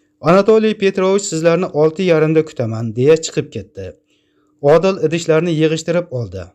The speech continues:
Olim bilan Intizor ko'z urishtirib, ko'l janubidagi o'rmonga ketishdi. Odil ular orqasidan havas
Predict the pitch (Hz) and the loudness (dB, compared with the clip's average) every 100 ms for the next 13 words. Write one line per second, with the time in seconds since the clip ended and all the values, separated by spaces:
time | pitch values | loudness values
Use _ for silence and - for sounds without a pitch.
0 | _ 143 151 185 190 185 190 180 175 170 | _ 0 2 4 2 0 0 -2 -6 0
1 | 170 175 - _ _ 151 170 - 156 160 | 2 2 -2 _ _ -2 -2 -2 -4 -4
2 | - 160 165 - 160 185 147 147 151 147 | 0 0 -2 -4 0 0 0 0 2 2
3 | 147 139 156 131 131 135 127 135 131 120 | 0 0 0 0 0 0 0 0 0 -6
4 | - 95 87 _ _ _ _ _ 135 156 | -6 -12 -16 _ _ _ _ _ 2 4
5 | 175 196 135 160 185 143 151 - 156 - | 4 -2 0 2 2 0 -6 -4 -6 -4
6 | 160 151 131 156 190 | -6 -6 -2 0 0